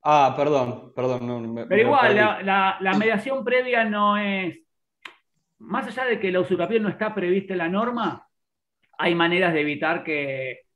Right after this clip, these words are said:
Speaker 2: que, que se efectúe la, la mediación previa. Eh,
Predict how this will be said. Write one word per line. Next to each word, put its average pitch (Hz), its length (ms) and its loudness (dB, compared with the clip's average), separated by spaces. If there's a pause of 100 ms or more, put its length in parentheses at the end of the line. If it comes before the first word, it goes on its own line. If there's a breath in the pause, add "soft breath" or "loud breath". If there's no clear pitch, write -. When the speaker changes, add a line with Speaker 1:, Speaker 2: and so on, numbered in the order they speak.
(120)
Speaker 2:
que, 135 320 -8
que 135 100 -10
se 143 120 -10
efectúe 143 320 -4
la, 135 360 -4 (120)
la 135 200 -10
mediación 135 460 -8
previa. 123 440 -10 (1500)
Eh, 151 420 -4